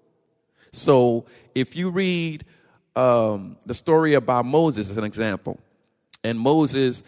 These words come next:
uh, getting to the Red Sea and God using, uh, him to part the Red Sea, that's not a prescriptive text, meaning that God is not trying to replicate that miracle, that same miracle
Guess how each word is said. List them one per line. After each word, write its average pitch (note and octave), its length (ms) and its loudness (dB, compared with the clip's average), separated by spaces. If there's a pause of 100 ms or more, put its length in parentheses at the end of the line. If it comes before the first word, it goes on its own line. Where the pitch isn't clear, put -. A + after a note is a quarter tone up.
(180)
uh, A2+ 260 -2
getting A2 320 -2
to D3+ 160 -4
the A#2 400 -4 (120)
Red C3 300 2
Sea C3+ 420 -4
and A2+ 140 -6
God B2 280 0
using, A2+ 640 -2 (320)
uh, G#2+ 140 -4
him B2+ 260 -4
to - 120 -12
part B2 360 0
the A#2+ 80 -2
Red B2 260 0
Sea, A#2 460 -6 (260)
that's C#3 420 0
not C#3+ 440 -2
a A#2+ 80 0
prescriptive - 760 -4
text, - 380 -6
meaning C3 280 -4
that A#2 340 -2 (360)
God D#3 280 4
is C3+ 140 -4
not D3 220 -4
trying C3+ 260 -4
to A2 80 -2
replicate B2 760 -2
that A2+ 140 2
miracle, A#2+ 800 0 (120)
that A2 120 -2
same C3+ 400 -2
miracle B2 640 0